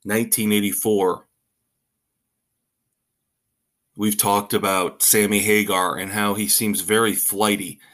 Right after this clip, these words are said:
and how he jumps from band to band and project to project.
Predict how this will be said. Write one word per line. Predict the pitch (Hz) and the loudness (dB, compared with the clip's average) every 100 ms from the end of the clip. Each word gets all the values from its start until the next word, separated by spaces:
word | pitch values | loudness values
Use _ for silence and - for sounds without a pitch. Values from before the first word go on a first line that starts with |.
| - - - | -20 -20 -12
and | 95 | -8
how | 101 101 104 | -4 0 0
he | 104 - - - _ - | 0 -4 -14 -20 _ -6
jumps | 120 117 107 - | 0 0 -2 -6
from | 101 92 | -6 -4
band | 101 104 104 98 - | 0 2 2 0 -6
to | |
band | 87 104 101 95 | -4 -2 0 -2
and | 90 - | -6 -6
project | 117 110 104 98 - | 0 0 2 -2 -4
to | - | -10
project. | - 101 98 95 95 90 | -2 0 2 0 -4 -6